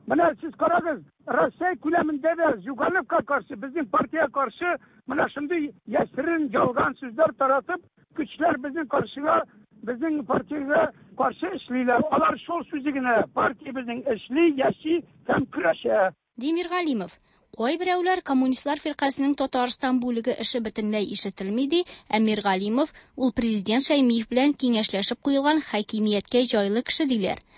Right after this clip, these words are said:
Speaker 2: Шуңа әлеге фирка белән канәгать булмаучылар артты һәм киләчәктә икенче Коммунистлар фиркасын төзү күздә тотылуын әйткән Иркен Сәрсенбаев.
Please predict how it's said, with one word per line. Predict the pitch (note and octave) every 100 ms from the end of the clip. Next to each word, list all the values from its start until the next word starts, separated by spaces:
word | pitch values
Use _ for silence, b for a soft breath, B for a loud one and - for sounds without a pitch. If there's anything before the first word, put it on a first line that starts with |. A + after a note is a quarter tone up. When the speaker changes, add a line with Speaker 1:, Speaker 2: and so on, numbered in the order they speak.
| B B
Speaker 2:
Шуңа | - A3+ G#3+ G#3+
әлеге | G#3 G#3 G3 G#3+
фирка | - G#3 A3 G3+
белән | G3 A3
канәгать | A3+ A3+ G#3+ G3+ F#3+
булмаучылар | F#3+ G3+ G3 G3 G3+ G3
артты | - F#3 F#3 - C4+ D#4+ B B
һәм | A#3 G#3+
киләчәктә | - G#3 G3 G3+ - B3+ C4+ -
икенче | A#3+ A3 A3 G#3+ - D4+
Коммунистлар | D#4 C4 A#3 G#3+ A#3 B3+
фиркасын | A#3 G#3+ G3 A#3
төзү | - G#3+ A#3+
күздә | - A#3+ C4
тотылуын | B3+ B3+ A#3 A3 G#3+
әйткән | F#3+ G3+ - G#3+ -
Иркен | G#3 G#3+
Сәрсенбаев. | G#3 G3+ - G#3 G3 G3 F3